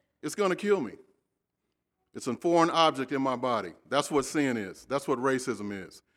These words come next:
It's a foreign object in the body, and we must get rid of it. How do we do that? Unity, you and I, plus Christ. Why? Well, here's the why. I don't know how much time I have left, but here we go.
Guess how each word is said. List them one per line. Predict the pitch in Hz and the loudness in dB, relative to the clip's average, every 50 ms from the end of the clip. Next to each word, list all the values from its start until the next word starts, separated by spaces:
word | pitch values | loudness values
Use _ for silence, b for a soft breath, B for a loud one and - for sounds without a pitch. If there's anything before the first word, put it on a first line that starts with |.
| _ _ _ _ _ - | _ _ _ _ _ -10
It's | 131 127 - | -8 -6 -6
a | 107 | -6
foreign | - - 160 165 160 156 165 | -2 2 4 6 6 6 4
object | 135 156 151 147 123 113 117 98 - - | 4 2 2 2 2 0 -6 -8 -8 -10
in | 104 120 117 | -10 -8 -8
the | 113 | -6
body, | 107 117 110 104 92 85 73 - _ _ _ _ _ _ _ _ _ _ _ _ _ _ _ _ _ _ _ - | -4 -4 -4 -4 -4 -8 -12 -18 _ _ _ _ _ _ _ _ _ _ _ _ _ _ _ _ _ _ _ -14
and | 117 113 | -8 -4
we | 123 131 | -2 -2
must | 131 139 135 127 127 - | 0 2 0 0 0 -2
get | 135 120 113 | -6 -4 -2
rid | 120 117 110 | -2 -2 -2
of | 104 95 82 | -2 -4 -6
it. | - - _ _ _ _ _ _ _ _ _ _ _ _ _ _ _ _ _ _ _ _ _ - | -14 -20 _ _ _ _ _ _ _ _ _ _ _ _ _ _ _ _ _ _ _ _ _ 0
How | - 143 | 2 2
do | 139 139 | 4 4
we | 143 147 | 2 2
do | 143 170 190 180 | 2 2 2 4
that? | 147 123 107 85 - - - _ _ _ - | 2 2 0 -2 -6 -12 -20 _ _ _ -14
Unity, | 120 135 156 165 160 147 117 101 82 - _ - | -6 -4 -2 0 0 0 -2 -4 -8 -14 _ -14
you | 113 135 160 160 151 | -8 -4 -2 0 0
and | 143 151 | 0 0
I, | 147 135 113 92 85 - _ _ _ _ _ _ _ _ - | 0 0 -2 -4 -8 -16 _ _ _ _ _ _ _ _ -6
plus | - 135 131 131 | -4 -4 -4 -4
Christ. | - - 135 120 107 80 76 - - _ _ _ _ _ _ _ _ _ _ _ | -6 -6 -4 -4 -4 -6 -10 -16 -20 _ _ _ _ _ _ _ _ _ _ _
Why? | - 120 135 147 151 151 156 165 165 156 - _ _ | -6 -2 0 2 2 2 0 -2 -4 -10 -18 _ _
Well, | - 107 107 | -10 -8 -4
here's | 135 135 131 127 131 | -2 -2 -2 -2 -6
the | 127 | -8
why. | 117 117 110 101 90 78 - _ _ _ - | -8 -6 -6 -6 -8 -10 -14 _ _ _ -8
I | - 120 | -6 -4
don't | 131 139 | -2 -2
know | 143 135 | 0 0
how | 139 139 | 0 0
much | 139 135 131 - | 0 -2 -2 -2
time | 151 139 135 135 | -4 -2 -2 0
I | 135 131 | 0 2
have | 139 135 127 131 | 2 2 2 2
left, | 135 139 139 143 139 - b b b b b b b - | 2 2 2 2 -2 -6 b b b b b b b -12
but | 104 107 | -8 -6
here | 123 123 | -6 -6
we | 117 120 113 | -6 -6 -6
go. | 117 107 95 87 | -8 -8 -8 -8